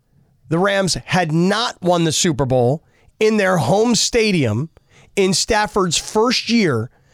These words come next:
You would rather that they went ten and seven, and then the following year they come back and they're ten and seven, and you get knocked out in the divisional round of the playoffs,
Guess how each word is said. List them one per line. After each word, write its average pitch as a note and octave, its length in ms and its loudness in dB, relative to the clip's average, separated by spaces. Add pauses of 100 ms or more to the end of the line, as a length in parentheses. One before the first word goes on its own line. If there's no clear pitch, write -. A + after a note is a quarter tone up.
(260)
You F#3+ 140 2
would C#4 140 2
rather A3+ 340 0
that G#3 160 -2
they G3+ 140 0
went F#3+ 320 -2 (500)
ten A3+ 300 0
and G#3 160 2
seven, G3+ 520 0 (720)
and A3 180 0
then A3+ 300 2
the G3+ 100 0
following B3+ 600 0
year E3 340 2 (120)
they F#3 140 0
come G3 240 0
back G#3+ 380 -2 (300)
and G3+ 120 2
they're G3 140 2
ten G#3 240 -2
and F3+ 160 0
seven, C3 380 -2 (340)
and G#3 160 0
you G#3+ 80 0
get A3 160 -2
knocked A#3 320 -2
out G#3 300 0
in G3 220 2
the F#3 120 2
divisional F3+ 520 0
round E3 260 0
of C#3+ 60 -2
the D3 60 -2
playoffs, C3 480 -4